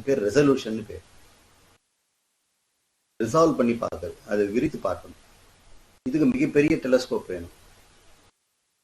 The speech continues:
இந்த நட்சத்திரங்களுக்கு வந்து ஒரு வாழ்நாள் உண்டு. நம்ம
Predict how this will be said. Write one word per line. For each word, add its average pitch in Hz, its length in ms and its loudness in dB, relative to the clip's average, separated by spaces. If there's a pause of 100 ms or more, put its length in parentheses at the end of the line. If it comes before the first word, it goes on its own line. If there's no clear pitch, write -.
(1800)
இந்த 131 180 2
நட்சத்திரங்களுக்கு 156 720 2
வந்து 143 220 0 (680)
ஒரு 120 240 0
வாழ்நாள் 131 440 4
உண்டு. 90 180 -10 (1700)
நம்ம 123 180 -2